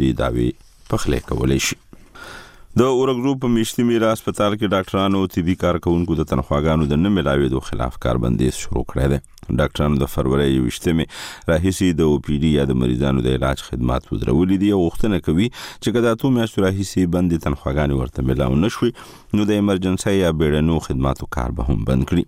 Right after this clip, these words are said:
ډاکټران وایي د ستونزې د مستقل حل لپاره په دې ګام پورته کولو مجبور شوي دي. اخوا د سیمې اوسیدونکي وایي د ډاکټرانو د کاربندیز د ستونزو سره مخامخ کړی. حکومت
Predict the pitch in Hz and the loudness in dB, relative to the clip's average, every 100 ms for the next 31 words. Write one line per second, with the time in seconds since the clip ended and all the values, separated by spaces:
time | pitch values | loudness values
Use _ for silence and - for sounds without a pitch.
0 | _ - - 73 - 80 78 82 95 85 | _ -10 -2 -2 0 0 2 2 2 0
1 | - - - 92 - 110 101 98 85 85 | -8 -14 -4 0 2 2 2 2 2 0
2 | - 76 - 82 76 64 64 - 71 71 | -2 -4 -2 -2 0 -2 -2 -2 -2 -2
3 | 64 64 62 69 - 58 64 - 65 62 | -2 -2 -2 -4 -4 -6 -4 0 2 2
4 | 62 60 64 - - 110 95 - - - | 0 -2 -2 -2 0 2 0 -4 -12 -8
5 | - 90 87 85 87 98 90 80 80 78 | -6 -2 0 0 0 0 0 0 0 0
6 | 85 - 78 80 85 - - - 92 92 | 0 0 2 2 0 -4 -18 -4 0 0
7 | 87 101 92 90 82 82 76 71 71 82 | 0 -2 0 0 -2 -2 -2 0 2 2
8 | 69 67 - 76 69 73 62 62 - - | 0 -2 -2 0 0 0 0 -2 -2 -4
9 | 62 - - 64 - - - - - 80 | -4 -4 -2 -2 -4 -14 -20 -20 -4 -2
10 | 69 82 - | 0 0 0